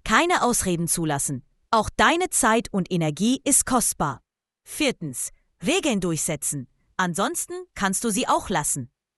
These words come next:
Fünftens, kein Gejammer. Du bist kein seelischer Mülleimer.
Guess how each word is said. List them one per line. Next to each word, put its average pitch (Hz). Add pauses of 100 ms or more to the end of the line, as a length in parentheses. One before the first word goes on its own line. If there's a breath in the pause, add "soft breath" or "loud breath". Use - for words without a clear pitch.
(160)
Fünftens, - (320)
kein 269
Gejammer. 185 (320)
Du 208
bist 170
kein 269
seelischer 226
Mülleimer. 156